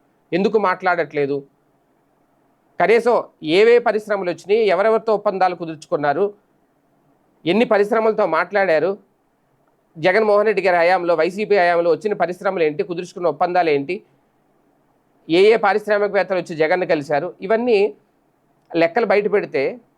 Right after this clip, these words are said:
అప్పుడు ఏం జరిగిందో, పరిశ్రమలు వస్తాయా రావో,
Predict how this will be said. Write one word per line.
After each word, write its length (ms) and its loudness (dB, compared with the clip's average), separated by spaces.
అప్పుడు 200 2
ఏం 220 4
జరిగిందో, 440 2
పరిశ్రమలు 440 0
వస్తాయా 440 0
రావో, 320 0